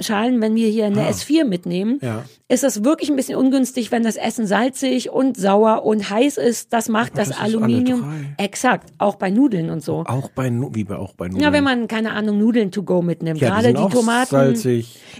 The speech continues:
Speaker 1: Nee, noch krasser als S vier, glaub ich, weil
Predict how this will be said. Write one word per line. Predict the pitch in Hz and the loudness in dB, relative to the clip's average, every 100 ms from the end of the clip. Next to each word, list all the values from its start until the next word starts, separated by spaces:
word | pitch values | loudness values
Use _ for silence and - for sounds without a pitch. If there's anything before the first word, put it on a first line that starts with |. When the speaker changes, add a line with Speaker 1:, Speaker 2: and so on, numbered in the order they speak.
| 302 | 0
Speaker 1:
Nee, | 320 | 0
noch | 262 311 - | 2 -2 -4
krasser | - 294 - - - | -4 -2 0 -2 -2
als | 226 - | -6 -4
S | 208 | -6
vier, | - 277 170 | -2 0 2
glaub | 147 151 | 2 0
ich, | 165 165 | -2 0
weil | 185 180 185 185 | 2 4 4 2